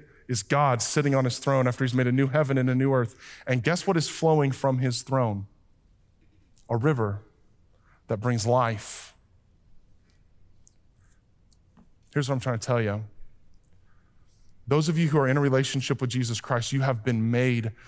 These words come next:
holy. I've spent my entire life trying to figure out how to put holiness on, when from God's perspective, he's not asking you to put holiness on. He's asking you to not take it off. It's already been put on you.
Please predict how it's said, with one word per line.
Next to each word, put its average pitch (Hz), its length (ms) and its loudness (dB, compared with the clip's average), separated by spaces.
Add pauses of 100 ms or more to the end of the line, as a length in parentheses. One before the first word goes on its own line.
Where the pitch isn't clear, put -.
(160)
holy. 120 400 0
I've 120 160 -2
spent 151 260 -2
my 139 140 2
entire 127 400 0
life 123 440 0 (260)
trying 147 180 0
to 127 60 0
figure 135 340 0
out 123 140 0
how 127 120 0
to 120 80 0
put 139 280 -2
holiness 120 580 -2
on, 110 420 2 (260)
when 123 140 0
from 127 200 -2
God's 139 280 0
perspective, 127 580 -4
he's 123 160 -2
not 143 180 -2
asking 135 400 -2
you 127 100 2
to 123 80 0
put 151 240 -2
holiness 123 440 0
on. 123 260 2 (280)
He's 139 160 0
asking 160 480 0
you 151 120 2
to 139 160 -2
not 127 320 0
take 131 220 -2
it 120 160 -2
off. 101 580 -2 (1300)
It's 151 160 -2
already 151 360 4
been 123 200 2
put - 320 -4
on 120 200 0
you. 95 320 -4